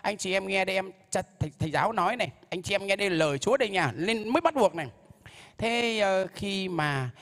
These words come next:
khi mà bất cứ ai đọc, giáo dân hay ông cha đọc, thế thì chúng ta thấy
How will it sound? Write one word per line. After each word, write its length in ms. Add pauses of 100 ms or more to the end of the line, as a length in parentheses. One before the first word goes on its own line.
(120)
khi 160
mà 240
bất 280
cứ 100
ai 180
đọc, 440 (520)
giáo 200
dân 200
hay 160
ông 120
cha 220
đọc, 180 (340)
thế 120
thì 80
chúng 160
ta 120
thấy 240